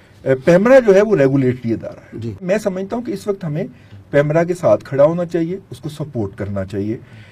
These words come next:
Speaker 1: पेमरा ने एक बड़ा daring action लिया।
Speaker 2: जी।
Speaker 1: जब ये इसके खिलाफ complaints गई हैं, तो पेमरा ने उसका action लिया और एक report बना के अदालत उज़्मा के सामने submit की।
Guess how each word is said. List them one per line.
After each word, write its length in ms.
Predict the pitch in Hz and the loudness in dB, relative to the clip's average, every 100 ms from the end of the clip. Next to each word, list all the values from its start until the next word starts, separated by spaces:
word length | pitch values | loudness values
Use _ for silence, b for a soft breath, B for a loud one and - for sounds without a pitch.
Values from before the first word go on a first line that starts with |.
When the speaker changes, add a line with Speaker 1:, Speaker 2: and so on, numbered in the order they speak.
| b - | b 0
Speaker 1:
पेमरा 300 | 170 185 190 | 2 6 6
ने 100 | 190 | 6
एक 80 | 165 | -2
बड़ा 280 | 117 175 | 2 4
daring 440 | 131 101 135 127 107 | 4 2 2 2 -2
action 260 | 92 - | -8 -12
लिया। 300 | 101 - - _ _ _ - 85 | -18 -18 -20 _ _ _ -20 -20
Speaker 2:
जी। 380 | 92 - 110 156 | -18 -16 0 4
Speaker 1:
जब 180 | 175 156 | 4 2
ये 300 | 151 175 180 | -4 -4 -4
इसके 240 | 143 - 170 | -10 -4 -6
खिलाफ 460 | 151 113 110 151 | -4 -2 0 -2
complaints 560 | 151 131 117 113 147 - | -6 -10 -6 -6 -6 -8
गई 300 | 123 101 113 | -8 -6 -6
हैं, 180 | - - - b b b - | -6 -10 -20 b b b -8
तो 80 | 220 | -6
पेमरा 560 | 220 - 151 175 233 226 | -4 0 2 4 4 2
ने 400 | 139 120 151 254 b b b b _ _ | 0 0 -2 -2 b b b b _ _
उसका 640 | 156 - - 170 151 160 120 | -6 -6 -2 6 8 8 4
action 280 | 104 - 185 | -2 -4 -4
लिया 220 | 233 320 | 0 2
और 140 | 330 | 4
एक 100 | 196 | 4
report 500 | 156 123 147 170 196 | 2 -6 2 6 6
बना 420 | 165 135 110 101 | 4 -4 -4 -4
के 260 | 110 123 151 - b b b _ | -6 -6 -6 -8 b b b _
अदालत 380 | 139 139 143 147 | 6 8 8 4
उज़्मा 440 | 180 147 120 139 | -2 -4 -4 -2
के 100 | 151 | -2
सामने 360 | 147 123 113 127 | -4 -4 -4 -4
submit 420 | 131 - 101 101 | -8 -8 -8 -10
की। 220 | - - | -12 -20